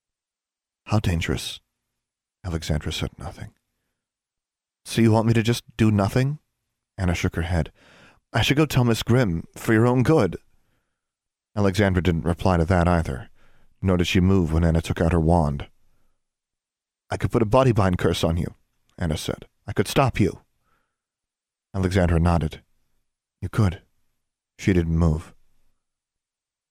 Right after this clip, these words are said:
Anna shook, and then she dropped her wand with a sob. "Please, Alex, please.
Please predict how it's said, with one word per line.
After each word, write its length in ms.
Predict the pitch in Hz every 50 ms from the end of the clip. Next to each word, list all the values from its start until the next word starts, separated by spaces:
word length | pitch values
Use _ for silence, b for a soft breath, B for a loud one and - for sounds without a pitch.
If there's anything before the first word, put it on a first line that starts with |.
| _ _ _ _ _ _ _ _ _ _ _ _ _ _ _ _ _ _ _ _ -
Anna 160 | 104 101 98
shook, 520 | 92 - - - - 110 - - _ - - - - _ -
and 120 | - 90 90
then 60 | 87
she 120 | 90 98
dropped 340 | 85 - 101 92 90 - -
her 80 | - 92
wand 340 | 87 95 98 98 98 92 90
with 100 | - -
a 60 | 85
sob. 520 | - - - 101 90 87 85 80 - - - _ _ _ _ _ _ _ _ _ _ _ _ _ _ _ _ _
"Please, 480 | - - - 349 269 226 226 208 233
Alex, 580 | - - 117 123 131 143 139 151 - - - -
please. 760 | - - - 269 277 262 226 220 226 254 370 - - -